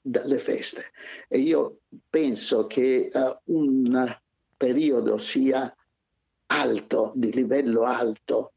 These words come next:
nella storia, quando riesce a mettere in campo feste in cui nessuno si può sentire escluso, dal vecchio di cento anni o centocinquanta anni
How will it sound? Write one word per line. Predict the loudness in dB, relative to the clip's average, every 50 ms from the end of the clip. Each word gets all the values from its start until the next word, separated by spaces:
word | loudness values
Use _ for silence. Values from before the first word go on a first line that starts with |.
| _ _ _ _ _ _ -4
nella | -2 0 0 0 0 0 0 -2 -2 -4
storia, | -6 -4 -2 0 0 0 0 0 -2 -2 -2 -4 -6 -10 _ _ _ _ _ _ _ _ _ _
quando | 0 0 0 0 0 0 0 2 2 2 2 0 0 0 0
riesce | 2 2 2 2 2 2 0 -2 -4 -2 0 0 0
a | 0 0
mettere | 0 0 2 2 0 0 0 0 0 2 2
in | 0 0
campo | 0 0 0 0 0 -2 -4 -4 -2 -2 -2
feste | -2 0 0 0 0 0 -2 -6 -6 -2 0 0 0 0 -2 -6 _ -20 -20 -20 _ -4
in | -2 0 0 0 0
cui | 0 0 2 2 2
nessuno | 2 2 2 2 2 2 0 0 -4 -8 -8 -4 -2 0 2 2 2 2 2 2 2 0 0 -2 -6
si | -6 -4 -4 -2 0
può | 2 0 0
sentire | 0 -2 -2 -2 -2 -2 -2 -2 0 2 2 4 4 4 2 0 -2 -4 _
escluso, | -4 -4 -4 -4 -6 -4 -2 0 0 0 0 0 0 0 -2 -2 -4 -10 _ _ -20 -20 -20 -20 -20 _
dal | -4 0 0 0 0 0
vecchio | 0 0 -2 -2 -4 -6 -4 -2 0 0
di | 0 -2 -2 -4 -4 -2
cento | -2 0 0 0 0 0 0 0 0
anni | 2 2 0 0 0 0 0 0 -2 -4 -6 _ _ _ _ _ _ _ _ _ _ _ _ _ -4
o | -2 -2
centocinquanta | 0 0 0 0 0 0 -2 0 0 -2 -2 0 0 -2 -2 -4 -4 -4 -4
anni | -2 -2 -2 -2 -2 -2 -4 -6